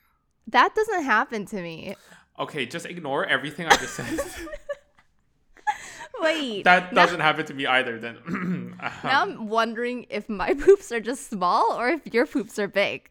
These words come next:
Speaker 1: <laughs>
Speaker 2: I'll, I'll
Speaker 1: Like
Speaker 2: send you a picture of my
Speaker 1: <laughs>
Speaker 2: shit. <laughs>
Speaker 1: No. Like, like, I
Speaker 2: We'll
Speaker 1: wanna
Speaker 2: trade
Speaker 1: compare it
Speaker 2: pictures.
Speaker 1: now to other people. Like, do
Speaker 2: All right, all
Speaker 1: other
Speaker 2: right, all
Speaker 1: people
Speaker 2: right.
Speaker 1: have this problem too?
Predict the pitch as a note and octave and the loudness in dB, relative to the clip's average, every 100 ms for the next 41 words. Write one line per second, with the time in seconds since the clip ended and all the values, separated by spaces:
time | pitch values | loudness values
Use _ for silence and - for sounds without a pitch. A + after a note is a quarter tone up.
0 | - - A4 - - - _ _ _ _ | -8 -4 -4 -8 -20 -20 _ _ _ _
1 | _ - C#3 D#3+ - D#3 F#3 G3 F#3+ - | _ -4 -2 -2 0 0 2 0 -2 -2
2 | F3 - D3+ B2+ B2 - - D3+ G#3+ D#4+ | -4 -2 -6 -4 -6 -2 0 2 0 -2
3 | - F#4+ C4 E4+ F#4 F4 - - A#4+ D5+ | -4 -2 -2 -2 -4 -6 -12 -14 -14 -12
4 | D#5 G#4 E4 E4+ A4 A#4 - C4+ C4+ - | -14 -8 -6 -6 -8 -12 -4 -2 -2 2
5 | B3+ D#4 F#4+ B3+ D4 - F4 C#4 C#4 B3+ | 6 8 8 8 6 4 4 6 6 4
6 | F3+ G3 G3+ F3 F3 G3 B3+ C4 B3+ C#4 | 2 0 0 0 0 -4 -4 -2 0 0
7 | C#4+ - D#4 - F#3+ F3+ G#3 F#3+ F3+ E3+ | -2 -4 -6 -6 -6 -4 4 4 6 6
8 | E3 D#3 D3+ C#3+ E4+ B3+ G#3 G#3+ C4 - | 6 6 6 6 4 4 2 0 -8 -8
9 | - A#3+ A#3+ A#3 A3+ - - | -4 -4 -4 -8 -10 -14 -12